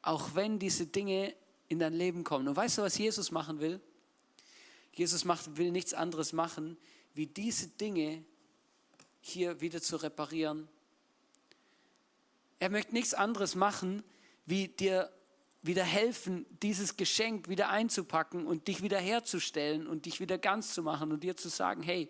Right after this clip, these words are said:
wow, du bist großartig, wunderbar, schön. Es ist gut, dass es dich gibt. Ich habe dich genauso gewollt, wie du bist.“ Nicht anders, auch nicht irgendwie falsch.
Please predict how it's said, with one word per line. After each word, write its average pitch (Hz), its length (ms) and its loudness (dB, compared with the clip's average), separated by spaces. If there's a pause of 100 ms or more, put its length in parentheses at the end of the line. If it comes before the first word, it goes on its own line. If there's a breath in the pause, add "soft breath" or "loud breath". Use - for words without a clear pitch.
(100)
wow, - 340 0 (140)
du 175 80 -2
bist 190 320 -2
großartig, 170 680 -4 (300 loud breath)
wunderbar, 147 720 -2 (200 loud breath)
schön. 208 640 2 (360 soft breath)
Es 165 180 -2
ist - 220 -2
gut, 254 280 4
dass 196 180 0
es - 160 -2
dich 185 140 -8
gibt. 226 220 -4
Ich 190 140 -2
habe 190 100 0
dich - 160 -8
genauso 226 680 2
gewollt, 220 440 0
wie 214 80 -4
du 220 100 -4
bist.“ 208 420 -4 (1500 soft breath)
Nicht 262 400 4
anders, 269 640 4 (460)
auch 240 160 4
nicht 262 180 2
irgendwie 254 720 2 (1400)
falsch. 269 640 2